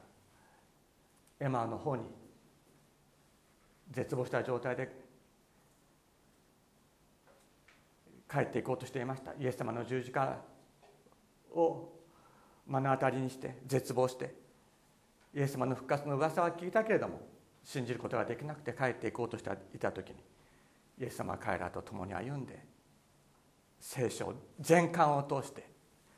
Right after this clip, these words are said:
彼らに、キリストは必ず復活するはずではなかったのかって言って語ってくださった。その時に、この二人はその時のことを思い返して言うんですね。「みちみちお話しくださる間、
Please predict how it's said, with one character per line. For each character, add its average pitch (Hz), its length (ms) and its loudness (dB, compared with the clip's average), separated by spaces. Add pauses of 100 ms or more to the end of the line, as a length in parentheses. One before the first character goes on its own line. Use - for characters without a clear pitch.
(200)
彼 120 220 2
ら 104 80 -4
に、 95 160 -8 (140)
キ 143 120 -2
リ 139 60 0
ス - 60 -8
ト 135 80 2
は - 120 0
必 - 120 6 (280)
ず 196 80 6
復 196 100 -4
活 185 360 0 (280)
す - 140 -2
る 160 60 8
は 156 140 0
ず 139 80 -6
で 175 80 6
は 156 80 8
な 156 80 4
か 175 100 6
っ 170 60 4
た 160 100 4
の 131 100 0
か - 300 -6
っ - 40 -16
て - 80 -8
言 117 40 -8
っ - 20 -12
て - 260 -14 (1120)
語 226 60 0
っ - 40 -4
て 254 100 -6
く 269 80 0
だ - 80 -2
さ - 120 -8
っ - 80 -14
た。 - 100 -16 (1200)
そ - 160 2
の 185 100 8
時 185 240 2
に、 127 240 0 (220)
こ 175 140 2
の 190 100 6
二 226 220 4
人 180 100 8
は 120 140 8 (600)
そ - 140 8
の 185 80 12
時 190 180 10
の 165 100 8
こ 135 120 8
と 135 100 6
を 120 40 12
思 160 180 10
い 180 80 10
返 180 220 10
し - 40 2
て - 60 -4
言 143 100 4
う - 40 4
ん 160 40 -2
で 131 60 -4
す - 100 -10
ね。 - 140 -12 (500)
「み 147 160 4
ち 208 140 4
み 208 140 8
ち 208 460 2
お 165 100 8
話 160 240 4
し - 40 -8
く 180 80 4
だ 170 120 10
さ 165 120 4
る 156 80 6
間、 - 360 4